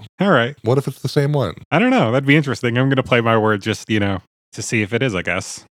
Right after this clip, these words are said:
Speaker 2: Okay.
Speaker 1: Ooh. No, I only got, I only got one green letter. I played the word cluck. <laughs>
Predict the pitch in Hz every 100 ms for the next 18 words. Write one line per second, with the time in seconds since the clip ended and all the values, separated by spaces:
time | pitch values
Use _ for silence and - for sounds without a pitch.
0 | _ - 180 143 160 _ _ - 113 92
1 | - - _ _ - 107 123 139 110 123
2 | 160 147 135 123 - _ _ - 127 143
3 | 113 104 101 120 117 98 98 98 95 98
4 | 95 _ - 156 175 185 135 123 113 107
5 | - _ _ - - 170 - - - -